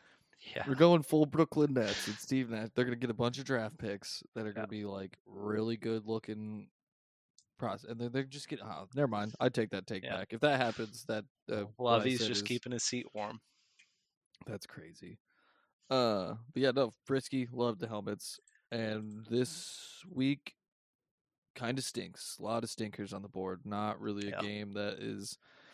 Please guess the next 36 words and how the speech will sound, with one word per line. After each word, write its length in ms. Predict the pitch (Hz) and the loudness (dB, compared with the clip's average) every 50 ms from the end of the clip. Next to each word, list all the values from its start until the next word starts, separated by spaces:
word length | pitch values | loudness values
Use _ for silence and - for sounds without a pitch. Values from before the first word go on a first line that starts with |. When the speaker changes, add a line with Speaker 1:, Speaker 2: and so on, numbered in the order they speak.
| - _ _ _ _ - | -20 _ _ _ _ 2
Speaker 2:
the 80 | 123 | 4
Rams 320 | 131 139 139 135 131 123 110 | 4 4 4 2 0 -2 -2
Bucks 320 | 113 131 127 131 - - | 2 2 2 2 2 -2
at 40 | 117 | -4
the 120 | 104 110 | -4 -2
beginning 220 | 107 123 143 143 117 | 2 2 2 2 2
of 60 | 104 | 0
the 40 | 107 | 0
year 160 | 110 113 117 | 0 0 -2
would 180 | 113 113 107 104 | -2 -2 -2 -4
have 140 | 98 95 - | -4 -6 -2
looked 240 | 113 113 107 - | -2 -2 -2 0
like 200 | 104 107 110 - | -2 -2 -2 -2
an 60 | 107 110 | -4 2
amazing 360 | 117 147 165 143 107 104 107 | 6 6 6 6 6 2 -6
game. 380 | 131 - 98 110 117 156 131 - | -6 -6 -6 -4 -4 -4 -6 -6
Speaker 1:
<laughs> 60 | - _ _ _ _ _ - - _ _ _ _ - | -10 _ _ _ _ _ -20 -20 _ _ _ _ -2
Speaker 2:
You 40 | - 113 | 2 2
would 120 | 113 110 | 4 4
have 100 | 110 107 | 2 0
thought, 360 | - 110 101 95 95 104 - - - - | -2 -2 -2 -2 -2 -4 -6 -8 -12 -6
uh, 580 | - 110 110 104 107 107 104 107 104 104 110 113 - _ _ _ _ _ _ _ _ _ _ _ _ _ _ - - - - - - - - | -2 0 0 2 2 0 0 0 0 -2 -2 -4 -6 _ _ _ _ _ _ _ _ _ _ _ _ _ _ -14 -12 -10 -10 -12 -12 -12 -6
the 160 | 110 113 107 | -4 -2 0
other 240 | 117 127 127 127 123 | 2 4 4 4 4
one 320 | 120 117 117 117 117 113 | 4 2 2 0 -2 -2
you 120 | 110 110 110 | -4 -4 -4
would 100 | 107 104 | -4 -4
have 80 | 107 - 160 _ _ _ _ - | -8 -10 -12 _ _ _ _ -2
thought 280 | 139 139 139 139 - - | 2 4 4 4 4 2
maybe 280 | 123 123 120 117 120 | -2 -2 -2 0 -2
would 160 | 113 110 110 | -2 -2 -4
have 80 | 110 104 | -4 -2
been 140 | 110 113 107 | -2 -4 -4
a 40 | 107 | -2
great 320 | - 113 113 110 104 101 | -2 0 0 0 0 -2
game. 500 | - 110 107 107 107 104 107 110 117 117 | -4 -4 -4 -4 -4 -6 -6 -8 -10 -12